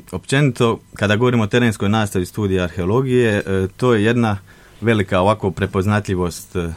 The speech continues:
studija, jer jedini smo studij u Bosni i Hercegovini srodan, jel,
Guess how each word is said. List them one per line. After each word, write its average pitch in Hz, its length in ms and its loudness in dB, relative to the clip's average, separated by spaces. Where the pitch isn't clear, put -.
studija, 101 640 -2
jer 101 280 0
jedini 120 400 4
smo 101 260 -2
studij 107 520 0
u 90 60 -6
Bosni 101 360 -2
i 82 160 -8
Hercegovini 101 500 -4
srodan, 78 440 -4
jel, 78 160 -8